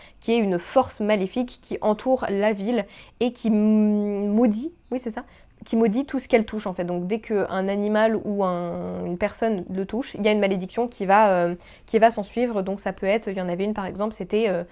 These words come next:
vivre le cycle de la vie en une journée. Donc, euh, tous les matins, elle se réveillait bébé et elle, euh, s'endormait le soir en étant une vieille femme, des trucs comme ça. Euh, et on y suit à côté Vesper Vale, notre personnage principal féminin, qui est la, euh, fille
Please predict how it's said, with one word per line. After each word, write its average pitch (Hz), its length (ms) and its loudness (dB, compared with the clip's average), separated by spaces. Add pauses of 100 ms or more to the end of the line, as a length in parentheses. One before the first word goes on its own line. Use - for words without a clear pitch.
(280)
vivre 226 340 0
le 208 80 6
cycle 233 300 0
de 208 80 2
la 202 100 6
vie 214 140 0
en 226 80 2
une 214 120 2
journée. 202 340 -2
Donc, 185 260 -8
euh, 180 60 -4
tous - 140 -6
les 240 80 4
matins, 214 280 2
elle 226 60 -2
se 220 100 -2
réveillait 196 340 0
bébé 190 420 2
et 214 240 -2
elle, 190 160 0
euh, 175 240 -2
s'endormait 190 440 -4
le 196 80 -4
soir 202 160 -2
en 196 60 -2
étant 175 180 -4
une 202 100 -2
vieille 175 140 -6
femme, 220 260 -2 (400)
des 202 100 2
trucs - 200 -10
comme 180 120 0
ça. - 260 0 (1000)
Euh, 208 60 4 (100)
et 294 100 6
on 262 140 6
y 208 80 4
suit 269 220 2
à 233 80 8
côté 240 280 0
Vesper 226 420 0
Vale, 262 400 6
notre 233 160 2
personnage 208 300 -4
principal 185 300 -4
féminin, 226 540 0
qui 220 280 -2
est 240 180 6
la, 214 440 4
euh, 185 180 -6
fille 269 380 -6